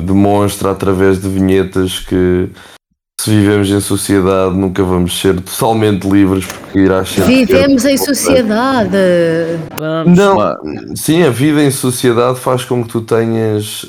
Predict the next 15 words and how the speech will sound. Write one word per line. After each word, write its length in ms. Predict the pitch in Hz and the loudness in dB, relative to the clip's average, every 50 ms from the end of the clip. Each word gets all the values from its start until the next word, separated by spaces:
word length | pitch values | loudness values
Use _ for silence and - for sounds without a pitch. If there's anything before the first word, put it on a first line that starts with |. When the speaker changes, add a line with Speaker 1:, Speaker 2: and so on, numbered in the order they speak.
| - - | -6 -2
Speaker 1:
ahm, 1120 | 98 98 98 98 98 98 95 95 92 92 90 90 90 87 87 87 85 85 85 85 87 85 - - - _ _ _ _ _ - - - | 0 2 2 2 4 2 2 2 2 0 0 0 0 -2 -2 -2 -4 -4 -4 -6 -8 -8 -10 -14 -16 _ _ _ _ _ -18 -12 -10
Speaker 4:
A 40 | 104 | -8
vida 260 | 98 101 110 110 104 110 | -4 -2 -2 -2 0 0
em 40 | |
Speaker 1:
Mas 120 | 107 107 - | -2 -2 -2
tu 140 | - 117 107 | -2 -2 -2
Speaker 4:
sociedade. 520 | 104 - - 101 104 98 95 104 101 - | -2 -2 -2 -2 0 2 2 2 2 2
Speaker 1:
tens, 180 | 104 95 87 - | 2 0 0 2
eh, 140 | 101 104 104 101 - - - - - 85 98 - | 2 2 2 0 0 -2 -4 -2 0 0 0 2
eh, 40 | |
o 100 | 76 110 | 0 0
fantasma 720 | 107 - - 127 117 110 107 113 110 110 107 104 107 104 98 | -2 0 0 0 0 0 -2 -2 -2 0 0 0 0 2 2
da 80 | 98 | 4
liberdade. 680 | 98 98 98 95 90 90 90 90 90 87 85 85 90 90 - _ _ - _ _ _ _ _ _ _ _ _ _ - - | 4 4 4 2 2 2 0 0 0 0 0 -2 -4 -8 -12 _ _ -20 _ _ _ _ _ _ _ _ _ _ -4 -2
Eh, 360 | 98 101 101 95 95 98 | 0 2 2 2 2 2